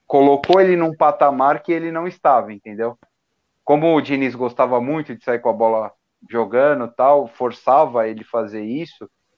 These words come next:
ele não conseguiu dar um, um passo atrás depois e reconhecer que é fraco pra fazer esse tipo de, de saída de bola e, e se arriscou muito durante o, o ano inteiro.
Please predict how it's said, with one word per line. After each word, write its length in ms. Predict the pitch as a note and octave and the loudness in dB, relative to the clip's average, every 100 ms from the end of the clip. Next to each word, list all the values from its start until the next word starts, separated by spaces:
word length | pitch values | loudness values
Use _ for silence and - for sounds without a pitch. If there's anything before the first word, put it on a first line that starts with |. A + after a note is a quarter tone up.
| _ _ _ _ | _ _ _ _
ele 300 | A#2+ B2+ C#3 | -6 -4 -2
não 140 | D3 | -2
conseguiu 560 | D3 D3 D3 C#3 C#3+ D3 | -2 -4 -2 -4 -2 0
dar 140 | C3 | 2
um, 300 | B2 A#2+ A#2 - | 2 -2 -8 -12
um 100 | A#2+ | -8
passo 380 | A#2 A#2+ A#2 B2+ | 0 0 2 0
atrás 420 | A#2+ A2+ A#2 A#2+ | 0 0 0 0
depois 680 | B2 A#2 A2+ A2+ C3+ D3+ C#3+ | -4 -8 -4 -2 -2 -6 -10
e 240 | D3 C#3 | -10 -6
reconhecer 560 | A#2+ B2 B2+ B2 A#2 A#2+ | -4 -4 -4 -8 -8 -6
que 100 | - | -2
é 60 | A#2 | -2
fraco 640 | - G#2+ A2 - - E3+ _ _ _ _ _ _ | 0 2 2 2 -4 -12 _ _ _ _ _ _
pra 120 | A2 A2 | -4 -4
fazer 280 | D3 G#2 | -6 -8
esse 140 | A2 - | -10 -14
tipo 240 | - A2 | -18 -16
de, 520 | G2+ G#2 G#2 G#2 G2+ _ _ _ _ _ - | -14 -12 -12 -12 -14 _ _ _ _ _ -18
de 120 | G#2+ | -6
saída 360 | A2+ G#2 G#2 | 0 0 -2
de 120 | G#2 A#2+ | -8 -6
bola 540 | A#2 A#2+ C#3 D#3 D#3 | 0 4 4 2 0
e, 300 | F2 - D#3 | -4 -12 -14
e 20 | |
se 160 | - D#3+ | -4 -2
arriscou 420 | D3 D3 - D#3+ | 0 -4 -2 -2
muito 460 | D3+ D#3+ D#3 - A2+ | -2 -6 -6 -10 -10
durante 480 | A#2+ A#2+ A#2+ A#2+ | -6 -6 -8 -8
o, 220 | A#2 A2 G#2+ _ _ _ _ | -8 -8 -12 _ _ _ _
o 120 | A2+ | 0
ano 120 | A#2+ A#2+ | 0 0
inteiro. 360 | A#2 A2 F#2+ | -4 -6 -6